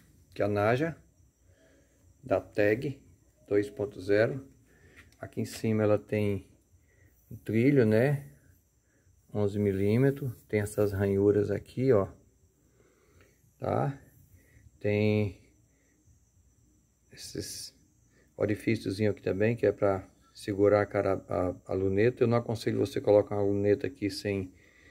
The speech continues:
sem um aparelho que dê uma, uma, uma melhorada, porque ela, ela, ela é muito forte. Agora, o tranco dela, não, eu não senti tanto tranco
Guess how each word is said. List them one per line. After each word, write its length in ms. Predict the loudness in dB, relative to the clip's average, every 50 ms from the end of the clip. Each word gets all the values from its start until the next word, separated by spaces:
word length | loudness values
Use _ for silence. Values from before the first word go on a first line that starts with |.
| -20 -20 -20 _ _
sem 760 | -16 -12 -6 -4 -2 0 0 0 0 0 0 -2 -4 -6 -12 _ _ _ _ -20 -20 -20 _ -6
um 80 | -4 -4
aparelho 460 | 0 4 4 6 6 6 4 2 0
que 100 | -6 -4
dê 120 | -2 0
uma, 100 | 0 0 -2 -6 -10 -6
uma, 160 | -4 -2 -2
uma 280 | -2 -4 -4 -4 -4 2
melhorada, 600 | 2 4 4 4 4 4 4 4 4 2 0 -4
porque 240 | -4 -8 -4 0
ela, 300 | 2 2 2 0 -2 -6 -14 _ _ _ _ _ -20 _ _ -6
ela, 300 | 0 2 4 4 4 4 2 2
ela 220 | 2 2 4 4
é 40 | 2
muito 200 | 2 0 -4 -4
forte. 360 | 2 4 4 4 4 2 -2
Agora, 300 | -2 2 4 4 6 6
o 100 | 4 2
tranco 440 | 2 0 2 4 6 4 4 2 0
dela, 280 | 4 4 4 6 4 4
não, 220 | 2 2 2 2
eu 60 | 2
não 120 | 2 2 0
senti 400 | 0 -2 -4 -2 2 4 4 4
tanto 260 | 4 2 0 -2 -6
tranco 360 | -4 0 0 0 0 0 -4